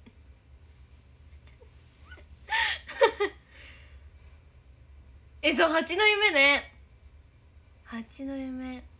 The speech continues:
<laughs> あ、す、すいません。すいません。<laughs> あ。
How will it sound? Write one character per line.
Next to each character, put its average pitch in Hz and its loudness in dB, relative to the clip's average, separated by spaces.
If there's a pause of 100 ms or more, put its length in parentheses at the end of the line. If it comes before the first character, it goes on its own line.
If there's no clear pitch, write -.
(3500)
<laughs> - 4
あ、 285 0
す、 254 -4 (360)
す 220 -18
い 214 -18
ま 208 -18 (140)
せ 208 -18
ん。 226 -20 (560)
す 226 -16
い 214 -14
ま 214 -14
せ 226 -18
ん。 214 -16
<laughs> - -20 (4000)
あ。 359 -8